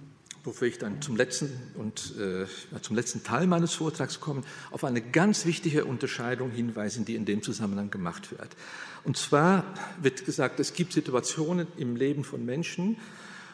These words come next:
wo sie, wenn man so will, biografisch, was ihre, also ihre biografische Selbstdeutung, ja, die Art, wie sie als Menschen ihr Leben führen, wo sie das Gefühl haben, ihre Biografie ist bereits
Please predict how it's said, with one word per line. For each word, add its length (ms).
wo 180
sie, 220
wenn 120
man 120
so 160
will, 160
biografisch, 1300
was 120
ihre, 360
also 140
ihre 240
biografische 1040
Selbstdeutung, 1000
ja, 140
die 140
Art, 240
wie 80
sie 200
als 160
Menschen 460
ihr 100
Leben 400
führen, 300
wo 100
sie 120
das 200
Gefühl 400
haben, 300
ihre 180
Biografie 720
ist 280
bereits 540